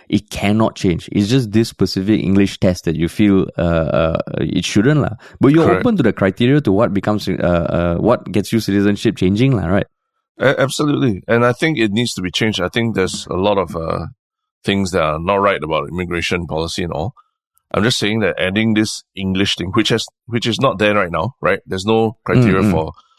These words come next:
Speaker 2: spoken language, is a very different step from, say, adjusting, like,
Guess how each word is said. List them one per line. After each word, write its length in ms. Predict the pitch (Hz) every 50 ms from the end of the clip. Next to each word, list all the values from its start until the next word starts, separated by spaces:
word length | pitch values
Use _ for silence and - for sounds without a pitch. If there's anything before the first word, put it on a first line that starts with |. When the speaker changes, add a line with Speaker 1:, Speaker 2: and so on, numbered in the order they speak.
| _ _
Speaker 2:
spoken 300 | _ - - 78 85 92
language, 320 | 87 85 92 92 87 - 80
is 200 | 101 110 101 98
a 120 | 107 98 92
very 160 | 104 120 127
different 280 | 110 107 - 117 110
step 180 | - - 110 -
from, 140 | 95 92 92
say, 260 | 87 107 104 101 98 - _ _ _ _ _ _ _ _ _ _ -
adjusting, 460 | 92 - 107 101 - - 110 104 101
like, 240 | 95 82 82 -